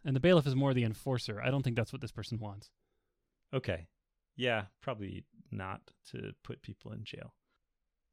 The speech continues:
Speaker 2: Yeah, I don't know. I feel like you, ha-, getting one good answer used up all of my,
Speaker 1: I know.
Speaker 2: all the rest of the words I had.
Speaker 1: Well, it was
Speaker 2: Okay.
Speaker 1: so good. Now we're just filling time. <laughs>
Speaker 2: Why don't we just be efficient? Go on to the <laughs> next question.
Speaker 1: Well, let me, let me offer one more,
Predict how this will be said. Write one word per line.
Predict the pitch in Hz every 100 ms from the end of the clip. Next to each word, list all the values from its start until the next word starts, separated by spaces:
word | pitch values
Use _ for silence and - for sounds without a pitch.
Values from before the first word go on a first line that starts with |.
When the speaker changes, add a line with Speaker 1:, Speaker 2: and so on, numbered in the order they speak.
| -
Speaker 2:
Yeah, | 139
I |
don't | 113
know. | 95 - _ _ _ _ -
I |
feel | - 151
like | 117
you, | 127 127
ha-, | 110 131
getting | 131 139 127
one | 123
good | 120 117
answer | 104 107 104
used | 95 92
up | 101 -
all | 98
of | 98
my, | 95 90 87 - - -
Speaker 1:
I | 151
know. | 226 254
Speaker 2:
all |
the | 101 95
rest | 95 - -
of |
the | 87
words | 90 90
I | 98
had. | 90 196
Speaker 1:
Well, | 226
it | 233
was | 254
Speaker 2:
Okay. | -
Speaker 1:
so | 233 277
good. | 175 247 330 113 _ _ _ _ -
Now | 180 220
we're | 294
just | 233 -
filling | 226 190
time. | - 196 262 120 - _ -
<laughs> | - - - - - - - - 277 - - - _ _
Speaker 2:
Why | 214 262
don't | 285
we | 269
just | 247 -
be | 254
efficient? | - 277 - - 92
Go | 131
on | 139
to | 156
the | 151
<laughs> |
next | 147 - -
question. | 202 - - - 92 185
Speaker 1:
Well, | 196
let | 254
me, | 254
let | 202
me | 233
offer | 202 185
one | 160 180
more, | 196 180 165 151